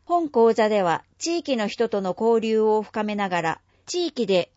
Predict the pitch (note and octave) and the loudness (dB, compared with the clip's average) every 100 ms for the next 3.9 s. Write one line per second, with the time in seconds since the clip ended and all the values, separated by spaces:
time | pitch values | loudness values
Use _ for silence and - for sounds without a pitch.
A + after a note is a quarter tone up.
0 | - A3 A3 - D4+ E4 D#4+ A#3 G3+ F#3+ | -4 -2 -2 -4 -2 -2 -4 -2 0 2
1 | F#3 F3+ F#3 A3 A#3 A3+ A3+ A3+ A#3 G3 | 0 -4 -6 -4 -2 -2 -2 -2 0 0
2 | F3 - G3+ F3 F#3+ F#3+ F#3 G3 F#3+ F#3 | -2 -4 -6 -6 -6 -6 -2 -2 0 -2
3 | F#3+ F#3 F3+ F3 F3 E3 - _ | -6 -6 -6 -6 -8 -8 -10 _